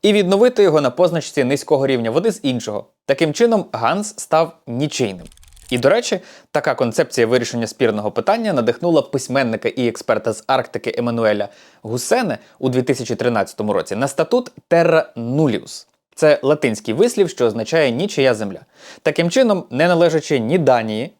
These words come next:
ні Канаді, острів міг би стати символом відповідальності за людство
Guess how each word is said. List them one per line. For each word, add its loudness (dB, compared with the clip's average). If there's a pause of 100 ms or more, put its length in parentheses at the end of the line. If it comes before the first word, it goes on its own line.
(100)
ні -2
Канаді, 0 (300)
острів 2
міг 0
би 0
стати 2
символом 2
відповідальності 0
за 0
людство 0